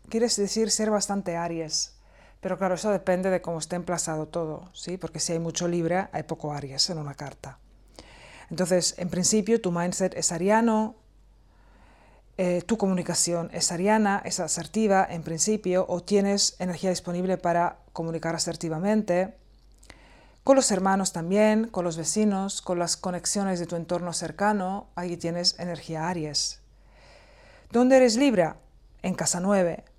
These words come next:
Estos son asuntos legales, asuntos editoriales, temas que tienen que ver con la familia adquirida,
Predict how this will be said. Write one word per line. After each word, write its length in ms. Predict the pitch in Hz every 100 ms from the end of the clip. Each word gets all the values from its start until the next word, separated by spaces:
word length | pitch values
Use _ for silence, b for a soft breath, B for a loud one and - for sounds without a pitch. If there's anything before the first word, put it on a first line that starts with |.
| -
Estos 260 | 165 - 175
son 300 | 185 180 -
asuntos 380 | - 170 160 160
legales, 640 | 165 220 233 220 220 220
asuntos 460 | - 170 175 - -
editoriales, 1120 | 170 160 165 190 202 196 196 196 202 - - b b b b b b b b b b b - - _ -
temas 320 | - 185 185 -
que 140 | 175
tienen 240 | 185 180
que 140 | 170 170
ver 540 | 165 165 170 170 - _ _ - - - -
con 340 | - 202 196 190
la 140 | 175
familia 600 | 165 180 175 175 175 175 -
adquirida, 760 | 175 - 180 240 214 208 269